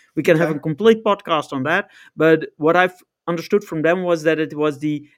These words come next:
Speaker 1: ever-improving mentality of a sportsman that made what Kel actually said, you know, look for the marginal gains,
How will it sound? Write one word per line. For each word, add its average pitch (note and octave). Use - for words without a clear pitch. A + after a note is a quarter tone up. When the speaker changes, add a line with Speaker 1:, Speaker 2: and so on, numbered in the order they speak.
Speaker 1:
ever-improving F#3+
mentality E3
of E3+
a F3
sportsman G3+
that E3
made F3+
what D#3
Kel G3
actually F3
said, D#3+
you D3+
know, D#3
look F#3
for F#3
the E3+
marginal D#3+
gains, E3+